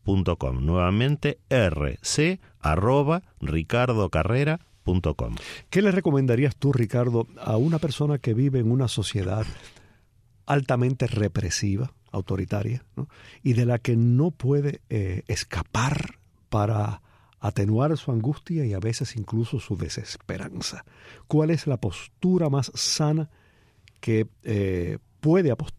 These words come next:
Speaker 2: eh, adoptar esa persona?
Speaker 1: Bueno, lo ideal sería que cada uno de nosotros viva amparado por su propia familia y por el Estado. Si el amparo del Estado no se puede tener, lo que nos queda es restringir, eh, el amparo a nuestra propia familia.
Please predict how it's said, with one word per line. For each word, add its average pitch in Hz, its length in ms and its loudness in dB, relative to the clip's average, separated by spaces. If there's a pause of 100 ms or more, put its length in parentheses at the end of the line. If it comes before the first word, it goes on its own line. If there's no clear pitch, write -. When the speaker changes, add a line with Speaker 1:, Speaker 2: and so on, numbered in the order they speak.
Speaker 2:
eh, 101 420 -2
adoptar 104 440 0
esa 95 140 -4
persona? - 420 -8 (720)
Speaker 1:
Bueno, 127 440 4
lo 113 160 4
ideal 135 340 4
sería 131 520 4
que 104 140 0
cada 113 280 2
uno 113 240 2
de 101 80 2
nosotros 104 520 0
viva 101 400 2
amparado 95 800 2
por 78 200 -2
su 82 180 -2
propia 95 340 0
familia 98 540 2
y 98 80 2
por 76 240 0
el 73 120 0
Estado. 67 600 -2 (260)
Si - 180 -2
el 85 120 4
amparo 143 500 2
del 107 240 2
Estado 85 560 0
no 90 440 2
se 90 200 0
puede 87 460 0
tener, 80 580 0
lo 78 200 0
que 78 120 -2
nos 80 160 -2
queda 98 380 0
es 80 40 -4
restringir, 80 840 -2
eh, 76 380 0
el 71 100 0
amparo 82 500 0
a 80 60 0
nuestra 67 300 -4
propia 71 340 -4
familia. 64 560 -6